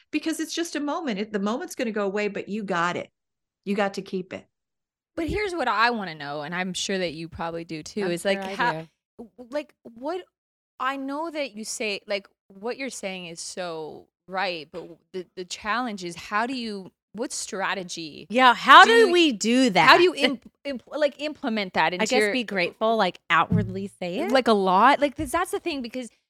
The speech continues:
Speaker 2: you can say that, right? Like, "I have love and these things, and I'm
Speaker 3: Yeah.
Speaker 2: grateful in that one moment," but
Speaker 3: And two seconds later, you're like,
Speaker 2: That's the problem.
Speaker 3: <laughs>
Speaker 2: And it, you just go back to
Speaker 3: "Two
Speaker 2: that
Speaker 3: shots,
Speaker 2: s-, exa-,
Speaker 3: please."
Speaker 2: exa-, exactly, two shots, please. And that's,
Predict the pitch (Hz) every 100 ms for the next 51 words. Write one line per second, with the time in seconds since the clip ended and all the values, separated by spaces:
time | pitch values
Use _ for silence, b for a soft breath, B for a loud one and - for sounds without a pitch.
0 | _ 247 339 381 330 - 262 269 208 165
1 | 170 185 196 190 185 190 202 185 190 185
2 | 180 180 180 180 - 208 190 180 175 185
3 | 190 - 175 180 165 143 _ _ - 180
4 | 185 190 180 180 190 185 170 156 - 190
5 | 180 - _ _ _ 202 196 - - 302
6 | 285 269 269 226 254 247 190 175 185 262
7 | 247 - 247 208 185 165 320 320 240 285
8 | 240 240 247 269 - 247 226 220 220 220
9 | - 226 214 285 233 - - 277 220 302
10 | 330 277 247 254 285 277 220 254 226 -
11 | 180 - 233 - 214 175 - 196 190 175
12 | 233 247 240